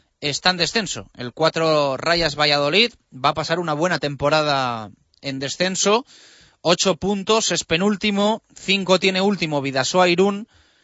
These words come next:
tercero por la cola, ahora mismo fuera del descenso está Villa de Aranda, que tiene los mismos puntos que el cuatro rayas Valladolid,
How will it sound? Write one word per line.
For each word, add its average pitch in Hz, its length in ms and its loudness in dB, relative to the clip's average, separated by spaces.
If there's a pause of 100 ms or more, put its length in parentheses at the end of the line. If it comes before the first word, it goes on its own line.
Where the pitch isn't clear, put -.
(360)
tercero 180 360 2
por 180 160 2
la 170 140 4
cola, 175 380 4 (100)
ahora 151 200 2
mismo 175 220 -2
fuera 185 240 0
del 180 140 2
descenso 170 340 -6
está 170 240 -2
Villa 196 340 2
de 170 80 6
Aranda, 180 440 0 (240)
que 127 120 -6
tiene 170 200 -6
los 160 240 -2
mismos 170 340 -6
puntos 175 320 -8
que - 80 -6
el 135 80 -4
cuatro 160 380 -2
rayas 156 320 0
Valladolid, 170 480 0